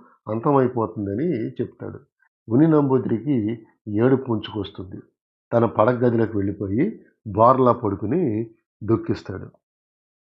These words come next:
యథాప్రకారం యక్షిణి ఆ రోజు రాత్రి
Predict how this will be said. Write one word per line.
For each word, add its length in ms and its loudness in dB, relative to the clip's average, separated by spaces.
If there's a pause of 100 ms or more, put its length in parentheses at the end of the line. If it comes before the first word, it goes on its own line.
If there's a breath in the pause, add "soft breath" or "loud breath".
(120)
యథాప్రకారం 920 0 (560)
యక్షిణి 380 2
ఆ 140 4
రోజు 240 2
రాత్రి 680 -2